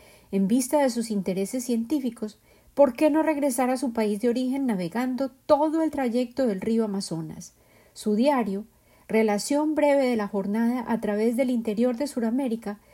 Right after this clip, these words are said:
le proporcionó fama en el mundo de la iluminación científica.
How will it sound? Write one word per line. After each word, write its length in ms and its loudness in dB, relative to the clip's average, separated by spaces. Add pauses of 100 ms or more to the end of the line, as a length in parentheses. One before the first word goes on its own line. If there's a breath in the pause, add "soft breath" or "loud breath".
(240 soft breath)
le 160 4
proporcionó 680 2
fama 500 2
en 160 0
el 140 0
mundo 340 0
de 100 2
la 120 2
iluminación 680 -2
científica. 760 -6